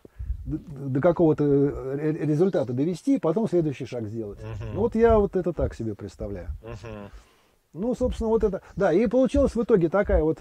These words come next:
Speaker 1: ну, относительно замкнутая,
Speaker 2: Мгм.
Speaker 1: ну, не каре, не каре, не, как его назвать,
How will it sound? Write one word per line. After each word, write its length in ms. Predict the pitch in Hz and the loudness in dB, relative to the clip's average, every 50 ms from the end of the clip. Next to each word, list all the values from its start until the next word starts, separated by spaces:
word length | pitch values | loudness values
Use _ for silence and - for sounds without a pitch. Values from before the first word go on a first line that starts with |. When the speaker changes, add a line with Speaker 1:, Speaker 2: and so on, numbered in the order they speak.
| - - - _ | -8 -14 -16 _
Speaker 1:
ну, 160 | - 165 196 | -12 -8 -8
относительно 500 | 107 - - 208 226 - 185 - - 160 | -6 -4 -4 -4 -4 -4 -6 -6 -4 -2
замкнутая, 640 | 143 165 - 139 - - 135 - - 127 120 113 - - - - - - | 0 2 2 0 0 -4 -6 -4 -2 -2 -2 -4 -6 -10 -14 -16 -16 -14
Speaker 2:
Мгм. 80 | 123 113 135 135 131 131 - - - _ _ _ _ _ _ | -14 -12 -12 -12 -12 -14 -18 -20 -20 _ _ _ _ _ _
Speaker 1:
ну, 160 | 156 175 196 | -2 0 2
не 100 | 190 170 | 2 2
каре, 300 | 139 - 196 220 240 233 | 4 4 4 4 4 4
не 80 | 202 185 | 2 2
каре, 320 | 156 196 202 226 240 220 | 4 4 4 6 6 6
не, 360 | 180 160 151 147 139 135 131 117 | 6 6 6 6 4 4 2 2
как 200 | 147 135 - 123 | 0 0 0 0
его 120 | 123 127 | 0 2
назвать, 460 | 143 151 160 147 156 135 110 - - | 2 2 4 4 4 2 2 -2 -8